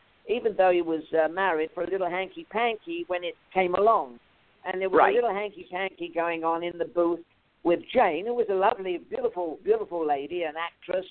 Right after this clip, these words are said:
Speaker 1: um,
Speaker 2: Yeah.
Speaker 1: um, and all that sort of stuff, and loved publicity. And she wanted to meet the Beatles, partly because of the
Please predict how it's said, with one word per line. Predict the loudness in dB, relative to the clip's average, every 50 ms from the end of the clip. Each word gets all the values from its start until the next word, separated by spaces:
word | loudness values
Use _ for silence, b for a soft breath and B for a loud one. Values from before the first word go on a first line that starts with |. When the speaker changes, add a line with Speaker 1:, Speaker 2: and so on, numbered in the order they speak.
| -2 0
Speaker 1:
um, | 2 2 0 -2 -6 _ -4
Speaker 2:
Yeah. | -2 -2 -2 -2
Speaker 1:
um, | -4 -2 -2 -2 -4 -6 -8 -12 -12 -16 -18 _ _ _ _ -2
and | 0 2 4
all | 4 4 4
that | 2 0 2
sort | 2 2 2
of | 2 2
stuff, | 2 2 2 2
and | 0 0 4
loved | 6 4 4 4 0
publicity. | -4 -4 -2 0 0 0 0 -2 -6 -10 -10 -12 -14
And | -14 -12 -10
she | -10 -6
wanted | -4 -2 -2 -4 -4 -4 -4 -2
to | -2
meet | -2 -2 -4 -4 -4
the | -2
Beatles, | 0 0 0 0 0 -2 -4 -4 -6 _ _ _ _ _ _ 0
partly | 4 4 4 4 2 0 -6
because | -6 -6 -8 -8 -6 -4
of | -4 -4 -4
the | -6 -8 -8